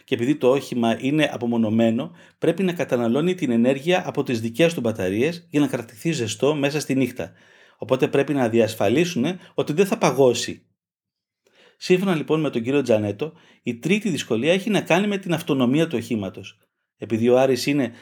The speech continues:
τόσο μακριά, δεν μπορούμε να τον τηλεκατευθύνουνε, δεν μπορούν να έχουν έναν άνθρωπο σε ένα σύστημα υπολογιστή στη Γη να βλέπει ποια προβλήματα προκύπτουν για να μπορεί να τα αντιμετωπίσει. Οπότε λοιπόν το ελικοπτεράκι είναι εντελώς μόνο του.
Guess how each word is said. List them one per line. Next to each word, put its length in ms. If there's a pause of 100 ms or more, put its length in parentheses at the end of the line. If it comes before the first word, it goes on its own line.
(160)
τόσο 260
μακριά, 580 (260)
δεν 140
μπορούμε 260
να 140
τον 260
τηλεκατευθύνουνε, 1000 (160)
δεν 120
μπορούν 400
να 120
έχουν 400
έναν 400
άνθρωπο 600 (100)
σε 160
ένα 160
σύστημα 440
υπολογιστή 500
στη 140
Γη 340 (160)
να 160
βλέπει 260
ποια 220
προβλήματα 460
προκύπτουν 680 (220)
για 120
να 60
μπορεί 140
να 80
τα 100
αντιμετωπίσει. 880 (640)
Οπότε 340
λοιπόν 300
το 80
ελικοπτεράκι 720 (320)
είναι 220
εντελώς 520
μόνο 320
του. 240